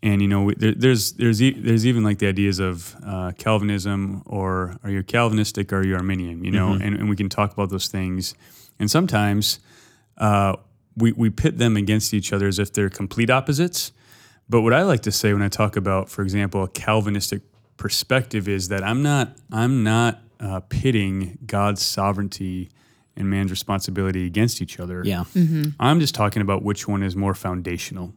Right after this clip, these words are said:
Speaker 2: Yep.
Speaker 1: And I, so I think that's what Genesis fifteen seven to twenty-two shows is, hey,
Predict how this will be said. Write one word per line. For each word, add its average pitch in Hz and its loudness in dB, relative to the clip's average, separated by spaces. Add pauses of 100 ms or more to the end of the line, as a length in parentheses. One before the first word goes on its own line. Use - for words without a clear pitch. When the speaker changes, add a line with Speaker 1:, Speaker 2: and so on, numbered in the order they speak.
(320)
Speaker 2:
Yep. 135 0 (220)
Speaker 1:
And 104 0
I, 113 4
so 113 2
I 123 6
think 135 4
that's 107 0
what 104 0
Genesis 98 -2
fifteen 98 -6
seven 95 -4
to 95 -2
twenty-two 95 -2
shows 87 -4
is, 90 -4
hey, 107 2